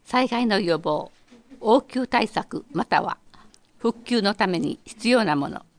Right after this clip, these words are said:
風俗習慣上または宗教上の行事に必要なもの、農業や林業、漁業を営むためにやむを得ないもの、焚き火など日常生活を営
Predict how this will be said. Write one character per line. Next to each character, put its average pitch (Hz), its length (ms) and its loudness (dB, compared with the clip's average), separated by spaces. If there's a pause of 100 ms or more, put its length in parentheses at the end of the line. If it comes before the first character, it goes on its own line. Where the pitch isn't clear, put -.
(1120)
風 240 220 0
俗 247 220 -2
習 220 200 -4
慣 220 280 2
上 160 380 -2
ま 202 140 2
た 175 160 2
は - 260 -2
宗 233 260 -6
教 247 260 2
上 170 200 2
の 143 240 -4 (220)
行 185 260 4
事 151 100 -2
に 147 140 4
必 - 240 -6
要 180 120 4
な 147 120 2
も 139 140 -4
の、 - 160 -10 (720)
農 240 240 2
業 170 240 2
や 160 180 0
林 214 340 2
業、 - 300 -6 (320)
漁 269 200 2
業 175 300 0
を - 140 -10
営 196 320 0
む 220 100 -4
た 165 120 -2
め 151 160 0
に - 220 -10 (200)
や 185 140 2
む 208 100 2
を 202 140 -2
得 165 140 -2
な 180 120 2
い 139 100 -2
も - 120 -10
の、 - 160 -14 (680)
焚 220 120 -8
き 262 120 0
火 214 140 0
な 202 160 -2
ど - 240 -8 (180)
日 - 320 -2
常 254 100 2
生 233 220 -2
活 - 360 -8
を 143 120 -4
営 202 80 -8